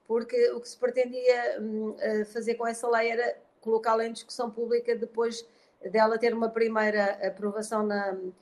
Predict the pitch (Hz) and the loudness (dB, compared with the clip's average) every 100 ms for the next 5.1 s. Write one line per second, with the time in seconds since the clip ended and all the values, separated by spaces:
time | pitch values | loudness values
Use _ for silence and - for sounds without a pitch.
0 | _ _ _ 190 202 214 214 208 - 202 | _ _ _ -6 -4 0 0 -2 -10 -4
1 | 214 214 - 254 240 240 240 233 247 254 | -2 -2 -4 0 0 0 -4 0 2 2
2 | - - 220 226 214 220 226 214 202 214 | 2 -2 -2 -2 0 4 2 2 0 0
3 | 220 - 226 226 214 233 220 - 226 - | 0 -4 -4 -4 -4 -4 -4 -8 -8 -8
4 | 214 220 240 - - - 226 220 - 233 | -6 -4 -4 -6 -14 -2 0 0 2 2
5 | 214 | 2